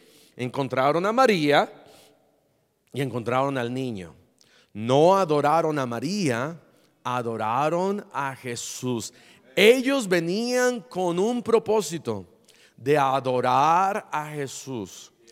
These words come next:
Y como muestra de su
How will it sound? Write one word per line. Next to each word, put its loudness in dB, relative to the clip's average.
Y 2
como 4
muestra 2
de 2
su 2